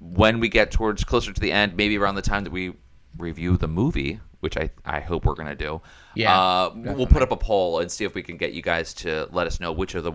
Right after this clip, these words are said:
Speaker 1: stories should we, um, prioritize and get to, uh,
Speaker 2: Yeah, I mean, I think we're,
Speaker 1: really
Speaker 2: we're,
Speaker 1: interesting
Speaker 2: we're still
Speaker 1: ones.
Speaker 2: in agreement, uh, double murder suicide for after we
Speaker 1: Yeah, yeah.
Speaker 2: finish the movie.
Speaker 1: Yes.
Speaker 2: Uh, first ever podcast to have the live death of the hosts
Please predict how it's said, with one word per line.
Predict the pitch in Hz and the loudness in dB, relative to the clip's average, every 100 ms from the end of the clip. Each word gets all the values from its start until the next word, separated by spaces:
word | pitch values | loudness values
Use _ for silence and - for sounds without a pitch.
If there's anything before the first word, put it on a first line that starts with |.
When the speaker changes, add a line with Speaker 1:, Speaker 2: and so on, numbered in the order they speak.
| - | -10
Speaker 1:
stories | - 95 80 78 | -10 -4 -4 -4
should | - - | -8 -6
we, | 73 69 | -4 -4
um, | 67 64 65 - - - | -6 -12 -16 -16 -14 -2
prioritize | 82 73 76 76 73 73 | 0 0 0 -4 -4 -8
and | 71 - | -14 -14
get | 73 - | -12 -10
to, | 80 69 69 | -8 -8 -10
uh, | 69 - | -12 -6
Speaker 2:
Yeah, | 175 98 104 | -4 -2 -2
I | |
mean, | 131 131 | -2 -2
I | |
think | 123 151 123 | -2 -4 -2
we're, | 135 120 101 | 0 2 0
Speaker 1:
really | 120 | -2
Speaker 2:
we're, | 120 | -2
Speaker 1:
interesting | 87 127 | -4 -4
Speaker 2:
we're | 127 | -2
still | 107 143 | -2 0
Speaker 1:
ones. | 127 | 0
Speaker 2:
in | 117 | 0
agreement, | 107 123 117 110 - - | 0 0 0 -2 -6 -6
uh, | 104 95 92 | -4 -2 -2
double | 101 117 113 | 0 0 0
murder | 104 95 95 | -2 -4 -6
suicide | 131 117 117 82 85 92 - | -4 -4 -4 -4 -6 -8 -10
for | 92 90 87 - - - _ - | -8 -8 -10 -18 -20 -20 _ 2
after | 117 123 - 117 | 4 4 2 0
we | 107 | 0
Speaker 1:
Yeah, | 302 | 0
yeah. | |
Speaker 2:
finish | - 98 110 | 2 0 -2
the | 104 | -4
movie. | 101 156 120 95 101 - - - - - 120 | -2 0 0 -2 -8 -12 -20 -20 -20 0 4
Speaker 1:
Yes. | 98 - | 6 4
Speaker 2:
Uh, | 104 101 101 | -2 0 -2
first | - 127 113 120 | -2 0 0 0
ever | 110 110 | 0 0
podcast | 120 113 101 107 104 117 - - _ - | 4 4 4 2 0 -2 -12 -20 _ -6
to | 123 | -2
have | 110 107 110 - 123 | 2 2 2 -2 -4
the | 120 | -2
live | 123 123 131 123 | 2 4 4 4
death | 139 143 | 2 2
of | 135 120 | -2 -2
the | 123 | 0
hosts | 170 139 - - | 0 -2 -6 -16